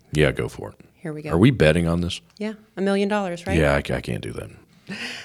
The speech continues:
Speaker 2: Like a good neighbor.
Speaker 1: State Farm is there.
Speaker 2: You got it.
Speaker 1: Did I win the million dollars?
Speaker 2: But no, that means you lose.
Speaker 1: Oh.
Speaker 2: 'Cause remember, you, you were
Speaker 1: I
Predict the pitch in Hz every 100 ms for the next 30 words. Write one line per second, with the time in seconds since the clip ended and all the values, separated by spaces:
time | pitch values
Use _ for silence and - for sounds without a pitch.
0 | - - 175 170 180 262 - _ _ _
1 | _ - 180 202 202 202 165 156 165 180
2 | - _ _ _ _ _ _ _ _ _
3 | _ - - - 98 92 92 92 87 78
4 | - 76 64 57 - - - - 208 254
5 | 370 427 440 285 196 185 98 104 104 101
6 | 101 92 101 127 208 220 214 214 196 190
7 | 196 156 131 160 - - 90 76 - 117
8 | 190 165 170 190 185 175 - 180 175 165
9 | 170